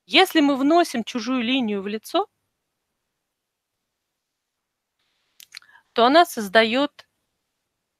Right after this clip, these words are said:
некое инородное составляющее.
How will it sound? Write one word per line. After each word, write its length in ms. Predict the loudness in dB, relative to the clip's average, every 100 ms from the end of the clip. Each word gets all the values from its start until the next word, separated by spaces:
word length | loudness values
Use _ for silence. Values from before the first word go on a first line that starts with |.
| _ _ _ 0
некое 440 | 4 4 4 2
инородное 640 | 4 4 4 4 0 -4
составляющее. 800 | -8 -10 -6 -4 -6 -10 -12 -16